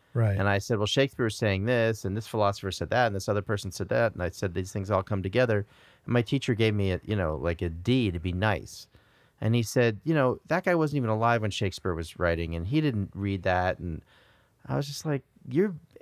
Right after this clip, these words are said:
Speaker 2: so the
Speaker 1: <laughs>
Speaker 2: next, and I, and then
Speaker 1: Right.
Speaker 2: a, a woman who had, uh, was also in my class, I read her paper. She literally, she almost plagiarized the article, but then cited the article,
Speaker 1: <laughs>
Speaker 2: you know,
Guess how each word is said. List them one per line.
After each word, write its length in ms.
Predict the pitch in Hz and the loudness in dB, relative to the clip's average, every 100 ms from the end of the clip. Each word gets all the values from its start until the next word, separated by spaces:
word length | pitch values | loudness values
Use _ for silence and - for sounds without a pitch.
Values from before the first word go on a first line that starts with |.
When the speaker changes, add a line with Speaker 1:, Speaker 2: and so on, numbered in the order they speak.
| - - - | -20 -14 0
Speaker 2:
so 180 | 151 | 4
the 120 | 131 131 | 6 4
Speaker 1:
<laughs> 120 | 139 | 2
Speaker 2:
next, 240 | 165 - - | 0 -4 2
and 140 | 143 | 4
I, 100 | 143 147 | 4 4
and 140 | 156 | 4
then 120 | 151 | 6
Speaker 1:
Right. 120 | 139 - | 4 2
Speaker 2:
a, 40 | |
a 20 | 127 | 2
woman 280 | 147 160 | 4 4
who 260 | 147 135 120 | 4 4 4
had, 240 | 113 95 - _ - _ _ _ _ - _ - | 2 -2 -4 _ -20 _ _ _ _ -20 _ -2
uh, 580 | 98 87 78 73 71 - - - _ _ _ _ _ 104 | 2 2 0 -2 -6 -8 -12 -20 _ _ _ _ _ -2
was 160 | 107 | 2
also 220 | 117 110 | 2 2
in 20 | 107 | 0
my 120 | 95 | 0
class, 340 | 98 85 85 | 2 2 2
I 100 | 101 | 2
read 220 | 107 113 | 4 4
her 140 | 110 110 | 2 0
paper. 600 | 104 85 85 78 78 82 _ _ _ _ _ - | 0 -2 0 -2 -2 -6 _ _ _ _ _ -12
She 260 | - 160 | -2 0
literally, 800 | 139 139 156 156 165 160 156 156 | 2 4 4 4 2 2 2 0
she 180 | - 175 | 0 0
almost 520 | - 208 208 151 - - _ | 4 4 4 0 -4 -20 _
plagiarized 800 | - 147 143 123 95 78 80 78 | 0 2 2 2 2 2 0 -4
the 120 | - - | -4 0
article, 400 | 95 107 135 131 | 2 2 -2 -2
but 140 | 113 | 2
then 160 | 113 104 | 2 2
cited 380 | - 104 104 | 2 2 2
the 100 | 95 | 0
article, 440 | 92 98 - 170 - _ - | 0 0 -2 -6 -8 _ 0
Speaker 1:
<laughs> 460 | 131 - _ _ - | 0 0 _ _ -2
Speaker 2:
you 100 | 135 | 4
know, 260 | 135 160 | 4 2